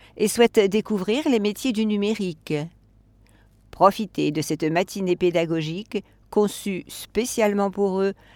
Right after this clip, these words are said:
avec le Cluster Digital League autour d'une conférence, d'un espace d'orientation et d'ateliers ludiques. Code, robotique, design, intelligence artificielle,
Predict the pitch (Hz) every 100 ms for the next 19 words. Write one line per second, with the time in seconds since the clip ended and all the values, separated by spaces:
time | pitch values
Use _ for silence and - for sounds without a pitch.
0 | - - 190 202 202 - 208 208 - 202
1 | 196 196 180 180 185 180 175 185 175 170
2 | 165 156 165 180 196 - _ _ _ -
3 | 190 214 208 196 185 185 226 247 220 180
4 | 202 302 - 240 - - 185 180 185 -
5 | 185 175 175 180 170 170 165 - 170 170
6 | - - - 175 170 160 185 190 190 220
7 | 175 160 _ - - - _ _ _ _
8 | _ _ - 165 165 175 - _ - 147
9 | 160 160 156 190 - - - - 151 156
10 | 156 165 165 165 170 - _ - 165 165
11 | 165 165 160 165 165 156 160 165 156 -
12 | 160 156 160 156